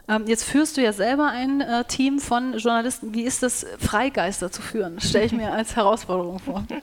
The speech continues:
Speaker 2: Es ist ein bisschen so, wie, äh, manche Manager, mit denen ich ja viel zu tun habe, klagen, dass die junge Generation ja,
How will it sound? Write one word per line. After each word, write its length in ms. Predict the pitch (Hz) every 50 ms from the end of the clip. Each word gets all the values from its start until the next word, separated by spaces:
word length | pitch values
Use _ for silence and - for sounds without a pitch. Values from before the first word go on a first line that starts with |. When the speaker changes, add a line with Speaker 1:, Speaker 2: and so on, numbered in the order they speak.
| - - - - - - -
Speaker 2:
Es 60 | -
ist 60 | -
ein 60 | 220 214
bisschen 300 | 269 247 - 269 247 233
so, 220 | - 254 262 254 247
wie, 160 | 240 226 233
äh, 420 | 226 220 247 226 - - 214 214 202
manche 260 | 208 208 214 - 233
Manager, 420 | 202 196 202 226 240 240 - - 214
mit 160 | 214 214 -
denen 100 | 208 214
ich 80 | 214 -
ja 80 | 214
viel 160 | - - 247
zu 140 | - - 220
tun 160 | - - 233
habe, 120 | 226 214 -
klagen, 420 | - - 214 208 214 233 233 226 214
dass 160 | 202 - -
die 80 | 208
junge 260 | 185 220 233 247 233 202
Generation 800 | 208 208 208 196 202 202 - - - - 220 240 247 233 220 208
ja, 160 | 202 208